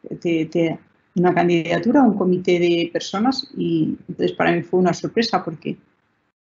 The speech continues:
bueno, pues un premio al que no te has presentado, pues realmente es, es como que encima viene de lejos, de Suiza, ¿no? Donde yo nunca había estado antes en mi vida.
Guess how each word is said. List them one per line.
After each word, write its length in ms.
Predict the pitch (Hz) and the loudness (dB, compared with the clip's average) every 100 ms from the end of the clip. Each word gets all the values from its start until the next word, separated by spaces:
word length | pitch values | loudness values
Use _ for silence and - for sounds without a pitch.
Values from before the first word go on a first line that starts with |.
| _ _ - | _ _ -12
bueno, 260 | - 180 170 | -4 0 0
pues 200 | 170 - | -2 -2
un 80 | 185 | 0
premio 260 | 185 190 | 2 2
al 80 | 170 | 2
que 60 | 180 | 0
no 100 | 175 | 0
te 60 | |
has 80 | 180 | -2
presentado, 580 | - 180 185 185 214 294 - | -4 -6 -2 0 0 0 -4
pues 280 | 165 151 | -8 -8
realmente 640 | 185 160 160 170 160 190 - - _ | -4 -2 0 -2 -2 -6 -6 -16 _
es, 260 | - 165 160 - - - | -6 -4 -4 -8 -12 -10
es 120 | - | -4
como 260 | 185 180 | 0 0
que 200 | - 170 156 _ _ | 2 -2 -4 _ _
encima 360 | 175 - 190 | 0 2 4
viene 240 | 202 202 170 | 6 6 6
de 80 | 170 | 4
lejos, 360 | 226 - 175 | 2 0 -6
de 80 | 180 | -6
Suiza, 400 | - 220 208 170 | -2 -2 0 -2
¿no? 160 | 190 254 | 0 2
Donde 280 | 190 175 | 2 2
yo 120 | 165 196 | 4 4
nunca 320 | 202 208 180 | 4 4 2
había 140 | 165 170 | 2 0
estado 280 | - - | -2 -4
antes 220 | 165 - - | -2 -2 -2
en 100 | 165 | -2
mi 80 | |
vida. 300 | 175 220 180 | 2 2 0